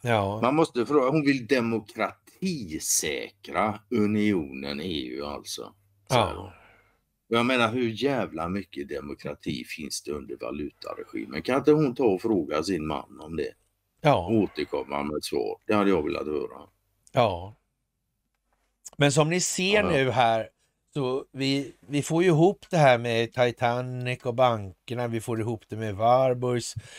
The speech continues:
Speaker 1: vi får ihop det med ariseringen, vi får ihop det med nazismen. Alltså, allt,
Speaker 2: Antisemitismen.
Speaker 1: ja, allting kokar ihop nu, alltså, så här.
Speaker 2: Mm.
Speaker 1: Och, och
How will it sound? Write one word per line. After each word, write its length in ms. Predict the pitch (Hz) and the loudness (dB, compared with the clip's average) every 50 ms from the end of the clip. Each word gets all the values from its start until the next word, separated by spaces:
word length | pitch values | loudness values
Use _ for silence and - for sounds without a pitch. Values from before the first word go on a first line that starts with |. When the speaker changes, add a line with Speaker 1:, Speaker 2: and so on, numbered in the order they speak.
| - - - - | -20 -12 -8 -6
Speaker 1:
vi 60 | 135 | -4
får 240 | - - 135 120 117 | 0 2 2 4 4
ihop 260 | 113 120 117 - - | 4 2 2 -2 -6
det 80 | - 113 | -8 -6
med 160 | 110 107 104 107 87 | -4 -4 -4 0 2
ariseringen, 920 | 110 107 107 107 98 - - - 120 120 123 131 135 135 131 127 123 117 | 2 2 2 2 -2 -2 -2 0 0 0 0 2 0 0 0 -2 -4 -2
vi 100 | 113 113 | -2 -4
får 200 | 104 - 117 110 | -4 -2 -2 -2
ihop 260 | 110 110 117 113 - - | 0 0 -2 -2 -4 -8
det 80 | 110 | -6
med 180 | 104 104 104 98 | -4 -4 -4 -2
nazismen. 1000 | 95 95 90 - - - 120 131 139 - - - - - 139 131 127 120 117 113 - - - - - - - - - - | -2 -4 -2 -2 -2 -2 0 -2 0 0 -2 -2 -2 -2 0 2 4 4 4 2 -2 -10 -20 -20 -18 -18 -18 -14 -4 0
Alltså, 200 | - 127 123 139 | 2 4 6 6
allt, 260 | 131 - - - - | 4 6 4 4 6
Speaker 2:
Antisemitismen. 1080 | 151 160 160 175 185 202 - - - 113 110 113 117 117 - 131 120 113 - - - - - 139 | 6 8 6 6 4 2 -2 0 0 2 2 2 0 0 -2 -4 -2 -2 0 -2 0 2 4 6
Speaker 1:
ja, 440 | 131 123 117 113 110 113 120 131 131 - _ - | 6 6 6 6 4 2 0 -4 -8 -12 _ 0
allting 1080 | - 143 147 151 156 156 - - 113 - - - - 233 226 240 240 233 226 208 165 | 4 6 6 6 4 2 -6 -8 -8 -8 -8 -8 -6 -4 -4 -4 -4 -8 -10 -12 -10
kokar 420 | - - 170 156 151 - 127 117 | -6 -4 -4 -4 -2 -2 -2 0
ihop 360 | 117 107 107 98 87 - - - | 0 0 -2 -4 -8 -10 -12 -14
nu, 200 | - 98 90 73 | -12 -10 -8 -8
alltså, 280 | 67 71 82 - - 95 | -8 -8 -10 -10 -10 -8
så 140 | - - 90 | -6 -6 -6
här. 200 | 87 90 107 - - _ _ _ _ - - - | -6 -8 -12 -14 -18 _ _ _ _ -20 -20 -18
Speaker 2:
Mm. 280 | - - - - - | -16 -14 -8 -4 0
Speaker 1:
Och, 400 | 156 160 175 170 160 156 156 151 | 2 2 4 4 4 6 6 4
och 100 | 156 156 | 2 0